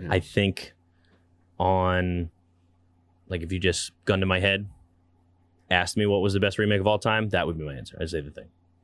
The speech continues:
Speaker 2: Um, I don't know if I could back it up if I had to keep fighting for it, but I think it's a, it's like,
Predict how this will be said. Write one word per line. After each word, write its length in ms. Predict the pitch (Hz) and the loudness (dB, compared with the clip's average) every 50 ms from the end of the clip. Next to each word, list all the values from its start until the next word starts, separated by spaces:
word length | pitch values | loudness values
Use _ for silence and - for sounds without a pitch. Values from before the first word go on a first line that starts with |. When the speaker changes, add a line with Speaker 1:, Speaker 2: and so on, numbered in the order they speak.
| _ _ _ _ _ _ - | _ _ _ _ _ _ -18
Speaker 2:
Um, 440 | 69 69 69 69 67 67 67 65 - - - _ _ _ | -14 -12 -12 -10 -10 -12 -12 -14 -16 -18 -20 _ _ _
I 40 | 80 | -4
don't 140 | 85 85 82 | -2 -2 0
know 100 | 85 85 | -2 -2
if 100 | 82 - | 0 -2
I 80 | 82 82 | -2 -2
could 180 | - 85 80 | -4 -6 -4
back 260 | - 90 87 82 - | -2 -2 -2 0 -2
it 80 | 85 85 | -2 -2
up 160 | 90 92 - _ _ _ | -2 -2 -4 _ _ _
if 120 | - 87 - | -12 -8 -6
I 80 | 85 | -6
had 160 | 82 87 82 80 | -6 -4 -6 -8
to 80 | 85 | -8
keep 220 | - - 85 80 - | -8 -10 -12 -10 -4
fighting 320 | - 98 101 101 104 107 | -2 0 0 2 0 0
for 220 | - 113 110 110 110 | 0 2 2 2 2
it, 140 | 104 - - _ | 0 -4 -4 _
but 260 | 101 90 85 82 - - - - - - _ _ _ _ _ _ _ _ _ _ _ _ _ _ _ _ - | 0 0 0 -2 -4 -8 -16 -20 -20 -20 _ _ _ _ _ _ _ _ _ _ _ _ _ _ _ _ -4
I 60 | 95 | 0
think 180 | 92 107 95 | 0 0 0
it's 120 | 98 95 - | 0 -2 -4
a, 80 | 90 - - - _ _ _ _ _ - _ _ _ _ - - _ _ _ _ _ _ | -6 -6 -10 -16 _ _ _ _ _ -20 _ _ _ _ -20 -20 _ _ _ _ _ _
it's 140 | 98 - - | 0 0 2
like, 120 | 104 | 0